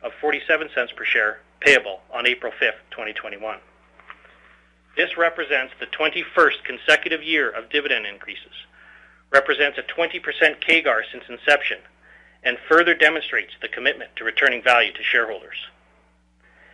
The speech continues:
In addition, subsequent to year-end, the Board of Directors authorized management, subject to, uh, acceptance by the T S X,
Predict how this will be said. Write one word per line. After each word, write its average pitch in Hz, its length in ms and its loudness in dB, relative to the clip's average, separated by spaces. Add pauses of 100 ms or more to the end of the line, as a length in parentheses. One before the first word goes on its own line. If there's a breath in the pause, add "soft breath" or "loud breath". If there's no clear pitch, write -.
(380 soft breath)
In 147 100 4
addition, 165 480 0
subsequent 156 440 -2
to 160 80 -12
year-end, 156 440 4 (160)
the 127 60 -10
Board 151 220 -2
of 147 100 0
Directors 143 480 0
authorized 135 540 0
management, 147 460 0 (680 soft breath)
subject 147 380 4
to, 135 180 -2 (100)
uh, 120 200 0
acceptance 147 420 -2
by 139 160 0
the 131 80 -4
T 143 220 0
S 127 140 -2
X, 151 220 0